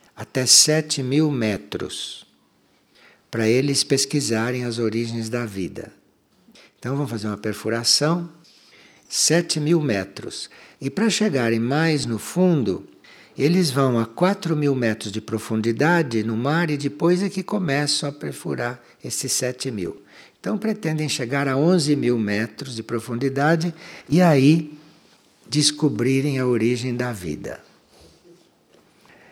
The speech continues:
Isto é uma das doenças do ser humano, não é? Isto é, considerar a realidade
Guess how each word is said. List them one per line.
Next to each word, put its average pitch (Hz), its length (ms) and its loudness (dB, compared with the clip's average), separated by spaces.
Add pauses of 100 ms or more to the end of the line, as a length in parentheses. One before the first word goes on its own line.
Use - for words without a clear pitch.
(480)
Isto 170 340 2
é 143 60 0
uma 127 340 0
das 95 420 -4
doenças 113 720 0
do 107 100 -4
ser 104 320 -2
humano, 90 460 -6
não 101 120 -2
é? 156 200 0 (540)
Isto - 300 0
é, 78 200 -4 (520)
considerar 143 680 2
a 107 60 -4
realidade 123 1040 -2